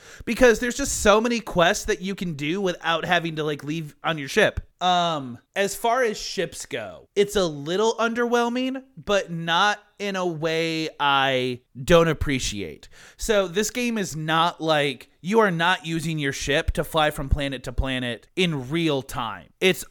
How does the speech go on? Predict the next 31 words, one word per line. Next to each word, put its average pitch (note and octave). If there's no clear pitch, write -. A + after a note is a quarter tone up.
all F3+
fast D#3+
travel, A2
and D#3
the E3
longer E3+
you F3+
play C#3
this C#3
game, C3
the D#3+
more D#3+
you'll D3+
appreciate C#3+
that, G#3
because F3
you F3+
are A3+
jumping F#3+
planets. E3
Sometimes D#4
you're C#4
jumping B3+
to A3+
three A#3+
different G#3+
planets A3
on F3+
the F3+
same E3+
quest. -